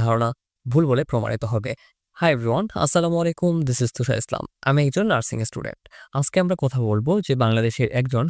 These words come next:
সরকারি নার্সের বেতন কত হয়ে থাকে। একজন সরকারি নার্স বলতে আমরা সাধারণত বাংলাদেশে একজন সিনিয়র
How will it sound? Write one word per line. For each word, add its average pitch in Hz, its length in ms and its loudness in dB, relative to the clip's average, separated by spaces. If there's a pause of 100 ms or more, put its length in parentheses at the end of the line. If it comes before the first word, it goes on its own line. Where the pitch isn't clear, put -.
সরকারি 117 320 0
নার্সের 110 320 -2
বেতন 110 260 0
কত 92 160 -6
হয়ে 107 220 -6
থাকে। 110 200 -6 (2000)
একজন 147 280 4
সরকারি 185 380 2
নার্স 185 260 0
বলতে 120 240 2 (100)
আমরা 175 120 2
সাধারণত 139 400 2 (340)
বাংলাদেশে 117 360 2
একজন 123 240 2
সিনিয়র 143 220 4